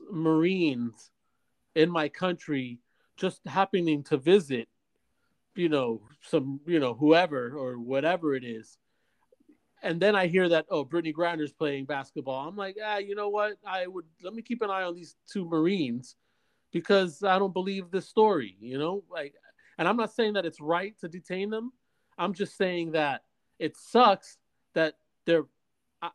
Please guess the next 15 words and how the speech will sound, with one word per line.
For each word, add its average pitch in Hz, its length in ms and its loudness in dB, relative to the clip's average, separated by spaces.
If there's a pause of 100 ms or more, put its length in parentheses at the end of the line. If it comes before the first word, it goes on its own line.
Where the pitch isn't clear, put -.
I 185 240 -2
think 160 340 -6
their 147 420 -4
profession, 160 720 -6 (1200)
you 175 160 -2
know 165 100 8
what 165 100 6
I 165 40 4
mean, 180 120 6
what 170 100 12
they 170 80 12
do 180 120 8
for 175 140 10
a 165 40 12
living, 190 460 8